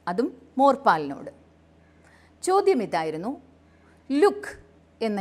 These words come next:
ഇംഗ്ലീഷ് വേർഡിൻ്റെ അർത്ഥം എന്താണ്? അതിൻ്റെ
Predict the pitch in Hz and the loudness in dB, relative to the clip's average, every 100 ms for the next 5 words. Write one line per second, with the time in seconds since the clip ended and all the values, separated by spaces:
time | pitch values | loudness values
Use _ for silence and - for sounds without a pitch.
0 | 185 185 190 190 - 165 147 147 151 370 | -6 -4 -2 -2 -4 -8 -10 -6 -4 -4
1 | - _ _ _ _ _ _ _ 233 277 | -4 _ _ _ _ _ _ _ 0 0
2 | - - - 302 156 160 147 151 277 - | -2 -6 0 0 -2 -6 -6 -4 -6 -8
3 | _ _ _ _ _ _ _ _ _ _ | _ _ _ _ _ _ _ _ _ _
4 | _ _ - 330 330 | _ _ -4 -2 -2